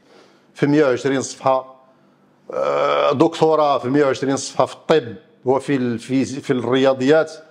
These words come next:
آه، نحن في العلوم الإنسانية الدكتوراه نديروه في مية وعشرين صفحة؟ يا أخي، إنك حالك كأنك تقول للطالب: "روح اسرق."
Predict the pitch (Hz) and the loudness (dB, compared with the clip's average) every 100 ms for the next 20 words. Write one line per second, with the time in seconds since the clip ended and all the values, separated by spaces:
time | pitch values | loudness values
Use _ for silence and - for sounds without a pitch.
0 | _ _ - 175 151 156 147 - 160 160 | _ _ -4 0 0 2 -2 0 0 2
1 | 139 147 156 151 151 143 147 143 147 127 | 2 4 2 2 0 0 2 4 2 2
2 | 156 - 151 165 160 156 160 135 151 123 | -2 0 0 2 2 2 0 0 -2 -2
3 | 131 143 - 127 147 202 208 - 107 _ | -6 -8 -8 -6 -2 0 -2 -6 -20 _
4 | _ _ _ _ _ _ _ _ - 160 | _ _ _ _ _ _ _ _ -2 -2
5 | - 180 202 202 170 196 196 185 190 180 | 2 2 2 0 0 0 0 0 2 0
6 | 190 175 170 170 175 180 165 180 117 - | 0 0 0 0 2 2 2 0 -2 -4
7 | 113 - | -8 -8